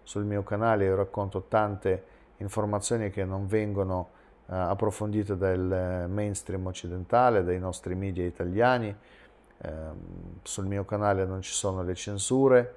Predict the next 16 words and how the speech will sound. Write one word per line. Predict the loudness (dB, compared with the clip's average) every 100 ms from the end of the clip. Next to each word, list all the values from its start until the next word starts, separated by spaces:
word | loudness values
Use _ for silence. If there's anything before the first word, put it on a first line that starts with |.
| -18 -20 _
quindi | -6 0
io | 4 4
posso | 4 -2 -2 -2
raccontare | -2 -4 -4 6 8 8 4
e |
condividere | 0 -6 -2 -2 0 0 0
tutte | -4 -4
le | -4
informazioni | -4 -4 -4 -4 -2 2 2 0 -8 -14 -20 -20 _
che | _ -2
di | 0
solito | 2 4 4 -2
vengono | -4 -4 -6
censurate | -6 -6 -2 0 2 0 -4
in | -8
Occidente. | -8 -8 -8 -10 -14